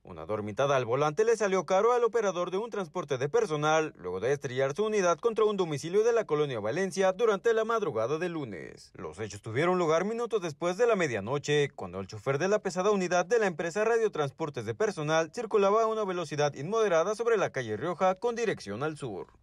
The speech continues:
Al tomar la curva de una glorieta, el señalado comenzó a sentir una inmensa pesadez en los ojos que lo obligó a dormirse, llevando el camión a estrellarse violentamente contra una camioneta estacionada.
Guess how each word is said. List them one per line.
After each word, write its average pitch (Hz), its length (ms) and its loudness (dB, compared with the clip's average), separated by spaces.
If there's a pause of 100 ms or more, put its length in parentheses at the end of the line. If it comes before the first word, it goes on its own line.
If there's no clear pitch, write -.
(100)
Al 76 160 -10
tomar 104 240 -2
la 110 140 0
curva 151 300 2
de 240 80 4
una 240 180 0
glorieta, 190 600 2
el 240 120 0
señalado 208 480 0
comenzó 208 360 -2
a 185 60 -2
sentir 170 400 -2
una 240 180 -4
inmensa 196 360 0
pesadez 185 480 0
en 240 100 -2
los 185 160 0
ojos 185 240 -2
que 254 120 -4
lo 240 100 6
obligó 165 320 0
a 120 60 2
dormirse, 143 720 -2
llevando 120 320 -2
el 113 80 -2
camión 139 320 -4
a 240 40 2
estrellarse 196 520 0
violentamente 196 680 2
contra 233 280 2
una 220 240 0
camioneta 156 580 2
estacionada. 151 840 -4